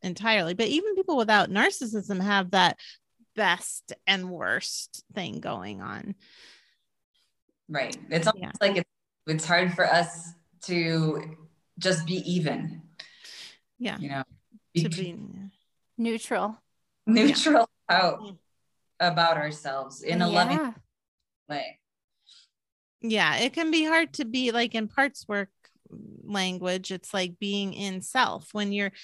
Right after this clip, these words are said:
Speaker 1: in your loving inner adult, when you're in your self with a capital S, then you can see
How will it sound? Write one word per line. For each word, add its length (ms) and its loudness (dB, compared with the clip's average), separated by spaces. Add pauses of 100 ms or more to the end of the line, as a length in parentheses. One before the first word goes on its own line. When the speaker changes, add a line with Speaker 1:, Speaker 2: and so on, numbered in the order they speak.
(240)
Speaker 1:
in 160 2
your 140 2
loving 380 0
inner 240 0
adult, 540 2
when 220 -2
you're 180 0
in 460 0
your 560 -4 (220)
self 280 -6
with 120 -12
a 40 -6
capital 440 -6
S, 320 2
then 320 4 (360)
you 160 -2
can 260 -4
see 800 -2